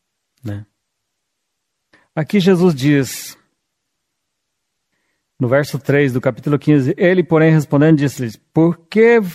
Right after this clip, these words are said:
transgredis vós também o mandamento de Deus pela vossa tradição?" Né? Tradição religiosa.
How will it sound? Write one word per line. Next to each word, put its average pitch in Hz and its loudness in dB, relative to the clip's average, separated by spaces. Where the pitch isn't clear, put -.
transgredis 151 2
vós 139 0
também 135 2
o 139 4
mandamento 135 2
de 117 -6
Deus 131 -2
pela 127 -2
vossa 127 -4
tradição?" 139 -2
Né? 123 -6
Tradição 127 -4
religiosa. 120 -2